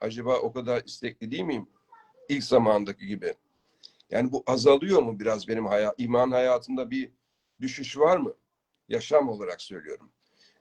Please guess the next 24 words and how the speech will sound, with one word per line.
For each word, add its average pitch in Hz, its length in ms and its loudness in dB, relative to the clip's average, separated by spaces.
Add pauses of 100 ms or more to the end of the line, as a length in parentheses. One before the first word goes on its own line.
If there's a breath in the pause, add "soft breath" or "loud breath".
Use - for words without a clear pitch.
Ee, 107 360 -2
ve 165 220 6 (400)
o - 80 -4
zaman 190 300 -2
bunları 175 320 -4
düşünebiliriz. 156 880 0 (540)
Ve, 165 380 0
e, 120 640 -2
bunlar 143 440 0 (320)
nereden 165 480 2
kaynaklandığını 120 960 0 (1120)
kendimize 139 480 2
sorabiliriz. 113 840 -4 (400)
Mesela 131 360 0
ben 156 120 8
şimdi 151 340 -6
nereden 151 360 2
kaynaklandığını, 123 840 -2
bugün 139 280 -4
geç, 165 340 -6 (500)
on 202 220 8
dakika 156 240 0
geç 165 320 -8
kalmamın 147 540 -2